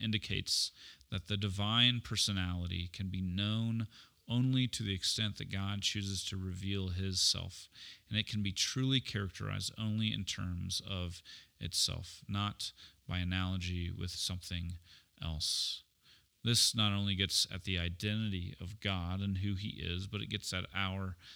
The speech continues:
identity also. We each have a name. We hear it through a crowded, noisy room. It catches our attention above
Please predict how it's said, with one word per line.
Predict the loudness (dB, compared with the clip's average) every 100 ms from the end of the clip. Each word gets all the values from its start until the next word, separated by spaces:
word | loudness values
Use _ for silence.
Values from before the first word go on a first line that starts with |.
| -18 -6
identity | -4 -2 -2 0 -2 -4 -6 -8
also. | -4 -2 -2 -2
We | 0
each | 0 2 4 4
have | 2 0 2 2 -2
a |
name. | -4 0 2 2 0 -4 -12 -12 -4
We | 0
hear | 0 2 4
it | 4 2 -4 -4 -18 -16
through | -10 -6 -4
a | -4
crowded, | 0 4 6 4
noisy | 4 4 6 6
room. | 4 4 2
It | 0 0
catches | 2 4 4 2 -2 -12 -20 -8
our | -4
attention | -2 2 4 4 4 0 -2
above | -4 0 2 2 0 -4